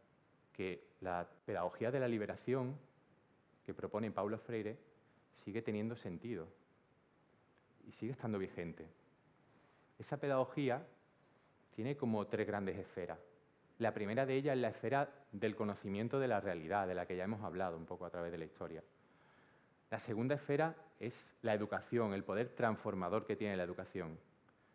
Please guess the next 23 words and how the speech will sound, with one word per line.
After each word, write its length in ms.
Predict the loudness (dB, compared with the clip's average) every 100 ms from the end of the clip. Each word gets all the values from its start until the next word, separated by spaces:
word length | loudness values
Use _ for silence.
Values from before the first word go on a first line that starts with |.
| _ _ -8
Y 80 | -4
la 100 | -2
tercera 360 | -2 -4 -6
esfera 360 | -4 -2 -2 -4 -10 -20 _
es 100 | -4
el 180 | -2 -2
conocimiento 1080 | -2 -2 -2 -4 -10 -4 0 0 0 -4 -6 -14 -20 -20 _
de 100 | -4
las 140 | -4 -4
posibilidades 720 | -8 -4 -4 -2 0 0 0
de 80 | -2
desarrollo 560 | -6 -6 -4 -2 -2 -2
personal 580 | -4 -4 -2 -2 -4 -10 _ _ _
y 60 | -12
social 640 | -10 -12 -2 0 0 -2 -10 -20 -20 -20 _ -2
que 100 | 0
le 100 | 2
brinda 300 | 0 2 2
la 100 | 0
educación 420 | 0 -4 -6 -6
a 60 |
estas 180 | -6 -10
personas. 440 | -12 -10 -8 -10